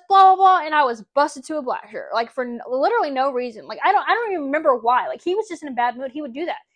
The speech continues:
He'd be in a bad mood, and the first person he came across, he would just start nitpicking. And that's one thing, like,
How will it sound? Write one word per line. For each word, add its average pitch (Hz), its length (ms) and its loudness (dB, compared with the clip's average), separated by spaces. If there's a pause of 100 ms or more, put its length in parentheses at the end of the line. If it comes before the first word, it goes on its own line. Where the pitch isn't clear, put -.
(200)
He'd 339 160 -6
be 381 80 -6
in 381 60 -4
a 269 100 -4
bad 277 260 0
mood, 269 260 -8 (220)
and 262 160 -8
the 226 140 -8
first 302 220 -2
person 311 220 -6
he 277 80 -8
came 285 200 -8
across, 349 400 0 (280)
he 320 100 -4
would 254 140 -10
just 233 160 -10
start 214 260 -8
nitpicking. - 680 -12 (500)
And 262 160 -6
that's 339 240 -6
one 294 200 -8
thing, 269 180 -10
like, 214 260 -12